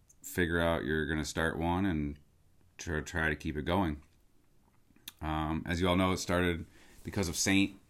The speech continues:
Uh, Saint had many, many homes, uh, highly reactive to people, and becomes reactive to other dogs, tries to start fights, tries to do all kinds of weird shit.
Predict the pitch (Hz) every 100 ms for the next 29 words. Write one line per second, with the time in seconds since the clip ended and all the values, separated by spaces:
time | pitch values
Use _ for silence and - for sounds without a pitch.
0 | _ - - - 80 78 80 80 - 87
1 | 85 - - - - - - _ _ -
2 | _ 92 87 92 92 92 92 87 87 104
3 | 107 107 110 110 - 58 85 82 80 82
4 | 87 90 85 85 82 87 82 - 85 80
5 | 78 - 85 95 98 107 - 82 82 82
6 | 80 76 87 82 78 80 80 80 76 78
7 | 73 73 87 87 87 82 - - - _
8 | _ _ - - 92 90 82 - 85 -
9 | 82 82 - - _ - _ - - -
10 | - 95 90 90 90 80 82 78 73 71
11 | - 76 65